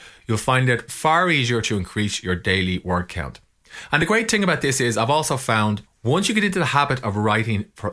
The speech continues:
thirty minutes, it feels more natural to stack these thirty minutes on top of each other during a single day. So I might write for thirty minutes and then I could, you know, take a break to get a cup of tea or a glass of water or stretch. And then I could write for another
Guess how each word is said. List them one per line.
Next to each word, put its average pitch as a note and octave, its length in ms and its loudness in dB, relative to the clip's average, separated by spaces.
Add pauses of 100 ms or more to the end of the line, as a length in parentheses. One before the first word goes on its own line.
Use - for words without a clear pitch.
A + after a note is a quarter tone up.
thirty D3 400 -2
minutes, D#2+ 340 -4
it - 120 -4
feels D#3+ 260 0
more C#3 140 2
natural B2+ 440 2
to A2 140 -4
stack C#3 540 -2
these A#2 180 -2
thirty B2+ 360 -2
minutes G#2+ 380 -2
on G2 120 -4
top C3+ 240 -4
of A#2+ 120 -4
each G2 160 -4
other F#2 300 -2 (240)
during A2 320 0
a G#2 60 -4
single F#2+ 420 0
day. F#2 360 0 (120)
So C3+ 340 0
I C3 100 2
might C#3 220 0
write D3 220 0
for A#2+ 140 -4
thirty B2+ 400 0
minutes F#2 340 -2
and F#2+ 80 -2
then F#2 140 -2
I F#2 80 -2
could, E2+ 180 -8
you F2 80 -6
know, D#2+ 140 -4
take F#2 180 -8
a E2 60 -12
break F2 320 -4
to F2 100 -6
get E2+ 240 -8
a E2+ 60 -10
cup - 160 -10
of C2+ 100 -14
tea G2 380 -4
or F2 100 0
a E2 60 -4
glass E2 240 -4
of F2 120 -8
water G2+ 440 0 (320)
or - 80 -6
stretch. B2+ 580 0
And G2+ 100 -2
then A2 140 2
I A2+ 80 2
could G2+ 340 -6
write A2+ 280 -2
for A2 180 -2
another A#2+ 460 0